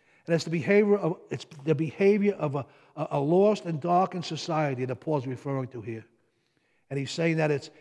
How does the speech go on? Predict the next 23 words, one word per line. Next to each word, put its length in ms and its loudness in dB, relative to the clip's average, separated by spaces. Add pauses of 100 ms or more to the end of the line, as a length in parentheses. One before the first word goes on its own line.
he's 260 -6
arguing 400 2
this 140 -2
for 140 -8
the 80 -6
guilt 300 0
of 120 -6
man. 260 -6
Man 220 0
is 100 -4
guilty. 400 -2 (1120)
Verse 200 0
twenty-five 640 0
says, 220 -6
"They 140 -2
exchanged 560 -2
the 80 -4
truth 320 0
of 120 -4
God 300 0
for 120 -4
a 40 2
lie, 400 0